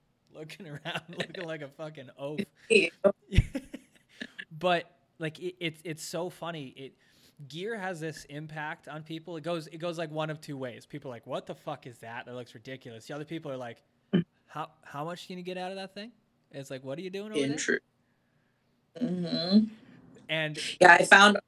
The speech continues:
Speaker 2: the times, uh, so we have a lot, like, a big raw presence now at the Dirty Gym. Like, after covid, that was kind of the surge. And then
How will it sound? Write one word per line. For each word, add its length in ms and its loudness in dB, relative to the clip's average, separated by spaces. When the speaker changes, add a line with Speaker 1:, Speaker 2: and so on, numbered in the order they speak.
Speaker 2:
the 60 -2
times, 580 2
uh, 120 -2
so 200 0
we 160 2
have 220 2
a 40 -6
lot, 300 0
like, 180 -4
a 80 -6
big 240 0
raw 340 4
presence 500 2
now 400 4
at 120 -2
the 80 -6
Dirty 320 2
Gym. 400 -2
Like, 120 0
after 280 4
covid, 420 2
that 140 2
was 140 -2
kind 200 -2
of 60 -4
the 80 0
surge. 560 4
And 120 0
then 260 0